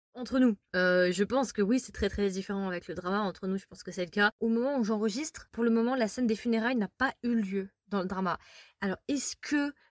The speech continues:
dans l'épisode là qui va arriver, est-ce que la scène des funérailles va être faite ou pas ? Je n'en sais rien.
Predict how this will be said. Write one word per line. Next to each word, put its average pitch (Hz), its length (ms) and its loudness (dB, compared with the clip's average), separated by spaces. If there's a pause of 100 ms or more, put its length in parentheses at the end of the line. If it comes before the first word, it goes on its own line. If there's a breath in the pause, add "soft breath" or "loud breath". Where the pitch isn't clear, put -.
dans 208 100 4
l'épisode 247 400 2
là 233 160 0
qui - 160 -4
va 208 140 2
arriver, 214 580 2
est-ce - 160 -12
que 254 60 -4
la 226 100 2
scène 233 160 0
des 208 100 2
funérailles 226 420 0
va 190 120 0
être 185 80 -6
faite - 300 -6
ou 196 40 -14
pas ? 269 200 0
Je 214 100 0
n'en 196 140 2
sais 196 160 -4
rien. 160 180 -8